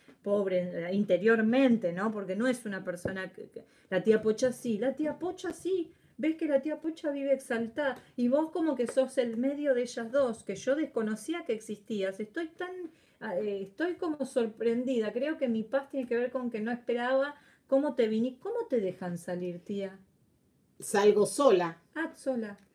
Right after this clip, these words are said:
Speaker 2: Salgo
Speaker 1: Salí.
Speaker 2: del subte.
Speaker 1: Claro.
Speaker 2: Yo estoy parando acá en el Loria, en la estación
Speaker 1: Ah,
Speaker 2: Loria del
Speaker 1: acá.
Speaker 2: subte A. Y
Speaker 1: Ah.
Speaker 2: yo soy la hermana voladora que trae la guerra.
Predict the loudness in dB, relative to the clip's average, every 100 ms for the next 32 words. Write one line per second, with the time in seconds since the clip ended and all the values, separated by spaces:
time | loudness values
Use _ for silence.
0 | _ -10 2 6 8 8 6 4 2 0
1 | -2 -4 -4 -6 -14 -4 2 4 2 -4
2 | 2 4 4 4 4 6 4 4 4 4
3 | 4 4 6 6 6 6 6 4 0 -4
4 | -2 -2 2 2 4 4 6 6 6 4
5 | 4 4 4 4 4 0 -10 -20 -16 -8
6 | -4 4 8 8 8 4 -12 -14 2 8
7 | 8 8 6 6 6 6 6 6 6 4
8 | 4 4 2 4 4 8 8 8 6 6
9 | 4 -2 -6